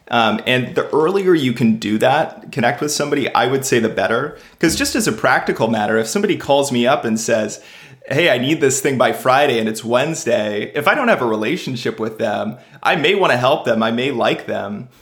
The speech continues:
uh, but, but, you know, practical realities may dictate me not being able to take them on. So what I would say is, is start early and, and find somebody you like and you trust. Uh, and you don't necessarily have to pay 'em a bunch of money to do, do the initial things, especially if you're bootstrapped.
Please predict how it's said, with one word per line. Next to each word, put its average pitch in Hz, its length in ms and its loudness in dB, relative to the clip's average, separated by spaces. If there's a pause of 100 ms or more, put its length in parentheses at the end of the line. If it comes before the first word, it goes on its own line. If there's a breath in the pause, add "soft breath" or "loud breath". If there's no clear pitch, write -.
(180 soft breath)
uh, 113 400 0
but, 120 300 -2
but, 120 300 2
you 127 120 -4
know, 107 140 -2
practical 156 580 0
realities 117 680 2
may 113 200 -2
dictate 110 720 -4 (100)
me 123 160 0
not 113 240 2
being 113 140 0
able 110 160 -2
to - 60 -8
take 101 240 -4
them 107 180 -2
on. 110 220 0
So 139 120 0
what 147 80 6
I 175 60 2
would 165 160 0
say 170 200 2
is, 123 200 2
is 117 420 -2 (320 loud breath)
start 208 480 0
early 156 500 -2 (160)
and, 131 200 -2
and 120 180 -2
find 131 300 -2
somebody 131 280 -2
you 120 100 0
like 113 300 0
and 117 100 -2
you 113 80 -2
trust. 117 580 -4 (400 soft breath)
Uh, 127 440 2
and 135 120 -4
you 160 60 2
don't 170 100 0
necessarily 156 420 2
have 156 120 2
to 160 80 -6
pay 135 200 -2
'em 143 100 0
a 139 60 2
bunch 120 300 0
of 120 60 2
money 117 280 2
to 127 160 -4
do, 117 380 0
do 127 260 -4
the 120 100 2
initial 110 360 2
things, 120 340 -2
especially 117 420 -2
if 110 120 -4
you're 110 100 -2
bootstrapped. 113 680 -2